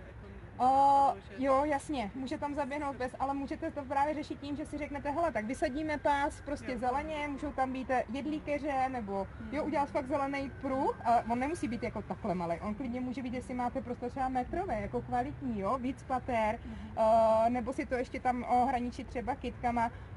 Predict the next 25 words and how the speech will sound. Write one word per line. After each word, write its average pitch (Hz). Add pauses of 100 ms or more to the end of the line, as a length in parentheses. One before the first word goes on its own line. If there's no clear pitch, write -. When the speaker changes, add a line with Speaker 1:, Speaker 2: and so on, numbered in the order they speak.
Speaker 2:
Vizuálně 277
uděláte 254
bránku, 254
napíšete, 269
že 285
je 262
tady 254
vstup, 240 (260)
něco 254
menšího, 277 (140)
jo? 226 (220)
To 269
tam 277
klidně 269
může 269
být 233
a 240
myslím 247
si -
jako 254
základ, 254
že 269
to 254
stačit 240
bude 214